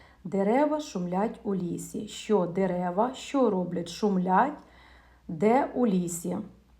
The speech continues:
Підмет — дерева, присудок — шумлять, у лісі — обставина. Починає накрапати весняний дощ. Починає накрапати присудок, дощ —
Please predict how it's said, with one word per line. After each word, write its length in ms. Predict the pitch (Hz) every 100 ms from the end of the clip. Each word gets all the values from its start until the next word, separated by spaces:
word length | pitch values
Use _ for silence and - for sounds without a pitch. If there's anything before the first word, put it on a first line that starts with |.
| _ _ _ -
Підмет — 520 | 240 233 180 175 180 -
дерева, 880 | 180 185 202 170 170 170 202 269 285 -
присудок — 540 | 208 208 196 180 175
шумлять, 760 | - 190 175 180 202 285 - - - _ _ _ -
у 120 | 190
лісі — 540 | 180 202 247 - 262 277 -
обставина. 840 | 208 214 - 180 170 170 170 180 208 - _ _ _ _ _ - -
Починає 680 | 214 214 254 254 302 339 208
накрапати 720 | 196 190 208 196 233 285 247
весняний 640 | 185 190 190 202 220 226
дощ. 540 | 208 170 170 196 - - _ - _ _ _ -
Починає 680 | 208 214 240 226 202 185
накрапати 760 | 180 185 196 190 185 170 165 233
присудок, 840 | - 185 180 180 - 233 285 330 - - - - _ _ -
дощ — 580 | 170 226 185 - -